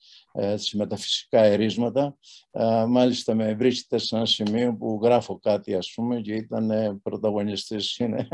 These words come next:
<laughs> σε αυτό το κομμάτι, ο Ντιράκ. Ο Ντιράκ ήταν ένας από τους πιο ταλαντούχους, ο, ι-, ιδρυτές της Κβαντικής Επανάστασης,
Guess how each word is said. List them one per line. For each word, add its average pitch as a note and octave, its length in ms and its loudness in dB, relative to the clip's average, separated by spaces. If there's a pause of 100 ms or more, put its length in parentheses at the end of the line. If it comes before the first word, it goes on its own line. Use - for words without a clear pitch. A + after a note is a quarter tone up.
(480)
<laughs> A#2 520 -6
σε - 200 -4
αυτό - 240 -6
το A2+ 100 -14
κομμάτι, G#2+ 600 -4 (440)
ο A2 340 4
Ντιράκ. A2+ 420 6
Ο G#2 80 -4
Ντιράκ A2 420 0
ήταν A2 280 -6
ένας G#2 280 -2
από G2 160 -10
τους F#2 160 -10
πιο F#2 560 2
ταλαντούχους, F2+ 960 -8
ο, F#2+ 420 -2
ι-, G#2+ 220 -8 (200)
ιδρυτές G2+ 540 2
της - 180 -6
Κβαντικής F2+ 480 -6
Επανάστασης, F#2+ 800 -8